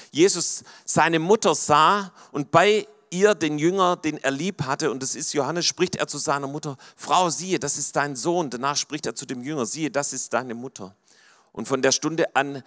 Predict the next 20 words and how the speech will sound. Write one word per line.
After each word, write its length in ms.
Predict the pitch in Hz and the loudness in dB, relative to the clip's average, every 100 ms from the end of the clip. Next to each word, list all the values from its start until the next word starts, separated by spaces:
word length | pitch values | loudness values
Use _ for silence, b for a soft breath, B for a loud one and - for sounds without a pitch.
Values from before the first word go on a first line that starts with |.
| b | b
nahm 540 | - 117 135 147 160 139 b | -4 2 4 4 0 -10 b
sie 380 | b - 147 160 | b -8 -6 -6
der 140 | 131 113 | -4 -4
Jünger 500 | 107 131 131 131 120 b b | -2 -2 0 -2 -6 b b
zu 300 | - 165 180 | -6 -4 -2
sich. 420 | - 90 - - | -4 -8 -14 -14
Ja, 160 | 110 117 | -12 -10
das 200 | 113 117 | -10 -8
heißt, 280 | 127 - - B | -8 -8 -16 B
Jesus 600 | - 117 170 - 147 - - b b | -8 -2 0 -2 -4 -6 -8 b b
kümmert 480 | - 175 175 160 160 | 2 4 4 2 -2
sich 500 | - 131 143 143 - | -4 -2 -4 -6 -4
um 160 | 123 135 | -4 -2
die 100 | 127 | -6
Versorgung 680 | - 120 - 135 147 135 | -8 -6 -2 -2 -2 -6
seiner 320 | 131 123 123 120 | -6 -8 -6 -8
Mutter. 440 | 127 143 147 143 _ b b | -10 -10 -12 -14 _ b b
Und 160 | - 120 | -6 2
wem 240 | 160 185 | 4 4
vertraut 600 | - 151 - 123 156 - | 2 0 2 2 2 2